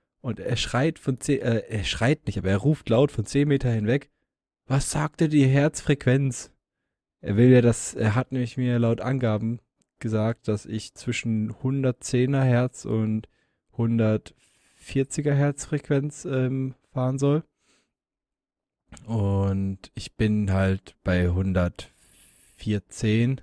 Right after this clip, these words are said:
also nicht hundertvierzig, sondern hundertvierzehn am Schluss gewesen. Also noch im niedrigeren Bereich dieser Range, aber noch in der Range. Einfach weil ich hab jetzt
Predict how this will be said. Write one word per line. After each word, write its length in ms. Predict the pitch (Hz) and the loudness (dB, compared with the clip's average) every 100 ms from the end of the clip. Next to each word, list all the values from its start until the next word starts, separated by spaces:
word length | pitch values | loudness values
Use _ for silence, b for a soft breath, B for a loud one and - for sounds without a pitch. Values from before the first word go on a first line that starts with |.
| - | -10
also 160 | - 95 | -6 -4
nicht 140 | 98 | -2
hundertvierzig, 680 | 104 95 - 101 - 127 - | -2 -4 -4 -6 -2 -4 -4
sondern 260 | 101 98 | -4 -2
hundertvierzehn 840 | 107 104 - 107 - - 107 113 | -2 -2 -4 -6 -6 -4 -2 0
am 100 | 117 | -2
Schluss 280 | 117 127 120 | -4 -6 -4
gewesen. 480 | 127 117 117 - 127 b b b b b | -2 0 -2 -2 -8 b b b b b
Also 200 | 95 101 | -4 -2
noch 160 | 98 | -2
im 200 | 104 95 | -2 0
niedrigeren 580 | 98 107 120 110 107 110 | 0 0 0 0 0 -2
Bereich 380 | 104 104 104 - | -2 -2 -2 -4
dieser 200 | 117 101 | -4 0
Range, 320 | 104 110 110 - | 2 0 -2 -6
aber 260 | - 95 98 | -6 -4 -2
noch 180 | 98 95 | -4 -4
in 200 | 104 110 | -4 -2
der 160 | 104 | -2
Range. 360 | 95 101 127 151 - _ B B B B | 0 -2 -4 -6 -14 _ B B B B
Einfach 420 | - 98 104 107 107 | -6 -4 -2 -2 0
weil 320 | 98 95 95 _ _ | 0 -2 -6 _ _
ich 180 | - - | -8 -4
hab 140 | 101 | -2
jetzt 340 | 110 - - | -4 -8 -12